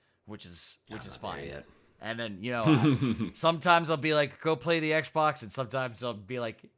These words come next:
Speaker 1: "Go use your imagination." It's de-, depending on the, uh, situation. Today was, "I'm gonna go watch it in the room. Feel free to play Xbox." Today has been a fun day anyway. Uh, it's,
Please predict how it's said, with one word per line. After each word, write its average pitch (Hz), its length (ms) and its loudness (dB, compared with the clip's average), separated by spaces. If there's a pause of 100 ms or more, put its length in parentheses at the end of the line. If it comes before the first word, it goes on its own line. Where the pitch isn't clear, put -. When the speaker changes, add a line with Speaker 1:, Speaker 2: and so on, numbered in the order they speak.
Speaker 1:
"Go 208 320 2 (100)
use 135 220 -6
your 123 80 -2
imagination." 80 560 -8 (1400)
It's - 200 -16 (120)
de-, 139 100 -6
depending 120 520 -8
on 107 120 -4
the, 104 180 -8
uh, 95 140 -6
situation. 95 580 -10
Today 175 380 2
was, 139 380 -4 (300)
"I'm 170 140 2
gonna 185 120 2
go 160 140 4
watch 151 300 2
it 147 40 -4
in 143 80 -6
the 127 100 -4
room. 139 460 -4
Feel 135 180 -4
free 135 220 -6
to 120 180 -4
play 123 240 -4
Xbox." 127 520 -2
Today 117 220 -2
has 110 100 -4
been 104 120 -10
a 95 80 -6
fun 110 240 -6
day 98 120 -4
anyway. 107 280 -4
Uh, 190 180 -4
it's, 147 120 -12